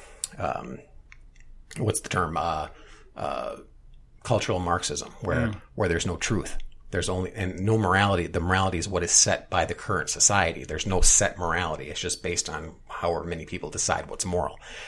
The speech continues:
Speaker 1: And I think some of that cultural Marxism was part of this. Black Mirror has that kind of bent to it. It's a very socially progressive and liberal kind of show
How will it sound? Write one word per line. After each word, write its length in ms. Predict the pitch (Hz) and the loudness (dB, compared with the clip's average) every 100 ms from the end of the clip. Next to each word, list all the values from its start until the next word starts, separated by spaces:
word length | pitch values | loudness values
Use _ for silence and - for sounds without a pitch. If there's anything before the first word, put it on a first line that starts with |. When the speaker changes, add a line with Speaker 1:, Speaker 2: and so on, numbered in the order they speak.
| - | -4
Speaker 1:
And 140 | 87 82 | 0 0
I 60 | |
think 240 | - 95 - | 0 -2 0
some 140 | 101 | 0
of 40 | 90 | 0
that 140 | 80 | -2
cultural 380 | - 92 - 80 | -4 -2 0 2
Marxism 520 | 85 95 - 82 80 | 6 6 4 0 0
was 120 | 80 | -2
part 300 | - - 104 82 | 2 6 6 4
of 100 | 76 | 2
this. 260 | 80 - - - | 2 2 -2 -6
Black 340 | - 82 78 - - - | 0 0 0 -6 -14 -4
Mirror 420 | 95 92 87 82 - | 2 6 6 4 2
has 280 | 98 92 82 | 4 4 2
that 240 | 80 78 | 0 0
kind 160 | 95 85 | -2 -2
of 140 | 80 | 0
bent 260 | 80 104 - | 0 0 0
to 140 | 135 | 2
it. 80 | 131 | 2
It's 100 | - | 0
a 40 | 82 | 0
very 240 | 85 87 | 0 2
socially 540 | - 90 87 - 82 | 2 0 -2 -2 -6
progressive 520 | 80 87 85 80 92 85 | -6 -2 0 2 0 -4
and 140 | 78 | -4
liberal 240 | 82 80 73 | -2 -2 -4
kind 200 | 82 69 | -6 -4
of 60 | |
show 320 | - 110 78 | 0 2 0